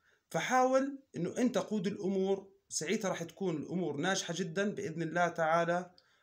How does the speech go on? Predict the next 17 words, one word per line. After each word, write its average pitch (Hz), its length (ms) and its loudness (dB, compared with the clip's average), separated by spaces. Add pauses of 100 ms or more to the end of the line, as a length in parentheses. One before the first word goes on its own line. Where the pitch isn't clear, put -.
(180)
والله 175 380 0
يتمم 190 680 0 (840)
الزواج 147 440 2
على 143 180 -2
خير 170 420 -2 (600)
بينك 151 320 -4
وبين 151 420 -2
الحبيب. 170 680 -4
وألف 165 320 -4
ألف 156 200 -4
مبروك 160 400 -4
للي 143 120 -2
بحالفهم 170 480 -4
الحظ 165 380 0 (600)
من 190 140 0
مواليد 185 480 -2
برج 170 420 -2